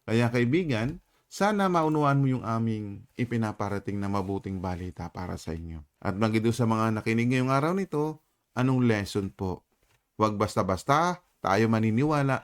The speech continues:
sa nangangaral. Mismo tayo, magsuri, mag-aral, at magsaliksik, at magbasa rin ng kasulatan. So, salamat po sa inyong panahon at pakikinig. Ito po ang ating channel na kung saan ay naghahatid ng mabubuting balita at naglilinaw sa inyong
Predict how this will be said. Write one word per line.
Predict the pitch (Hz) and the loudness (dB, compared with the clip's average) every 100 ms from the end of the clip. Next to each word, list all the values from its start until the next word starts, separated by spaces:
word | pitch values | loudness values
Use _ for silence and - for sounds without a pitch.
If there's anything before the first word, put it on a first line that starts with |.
| - | -8
sa | - 120 | -4 -2
nangangaral. | 113 110 101 101 101 92 90 - _ _ - | 0 0 -2 -2 -2 -2 -4 -10 _ _ -4
Mismo | 101 98 98 90 | -4 -4 -6 -2
tayo, | 131 147 131 135 135 _ _ - | 0 2 2 2 -2 _ _ -6
magsuri, | 104 98 - 143 151 151 110 | -4 -4 0 2 2 0 0
mag-aral, | 104 - 135 139 135 113 117 131 135 - _ _ - | -2 0 0 2 4 4 4 0 -2 -10 _ _ -4
at | 120 104 | -4 -2
magsaliksik, | 98 - 110 123 - 107 - | -4 2 2 2 2 -2 0
at | 160 185 160 | -2 -2 -4
magbasa | 139 107 98 95 | -4 -4 -4 -2
rin | 95 98 | -2 -4
ng | 98 | -6
kasulatan. | 87 - 82 76 - - _ _ _ _ | -8 -10 -10 -10 -14 -18 _ _ _ _
So, | - 131 | -4 0
salamat | 147 143 147 147 151 | 2 2 2 0 0
po | 147 | 0
sa | 135 | 0
inyong | 131 123 | -2 -2
panahon | 120 117 120 120 | 0 2 2 0
at | |
pakikinig. | 120 110 113 123 135 170 160 - - _ - | 0 -2 -2 0 0 -2 -8 -20 -20 _ -4
Ito | 117 135 | 0 2
po | 131 127 | 4 4
ang | 123 117 | 4 2
ating | 120 127 123 | 2 2 2
channel | 139 127 131 123 | 2 2 4 4
na | 113 | 4
kung | 117 | 2
saan | 120 113 | 2 0
ay | 110 | 0
naghahatid | 104 104 107 110 | 0 0 0 -2
ng | 107 104 | -2 -2
mabubuting | 98 92 92 110 143 151 | -2 -2 -2 0 2 2
balita | 175 175 165 143 | 2 0 0 0
at | |
naglilinaw | 143 127 131 135 135 131 | 0 0 2 2 2 0
sa | 123 117 | 0 2
inyong | 113 | 2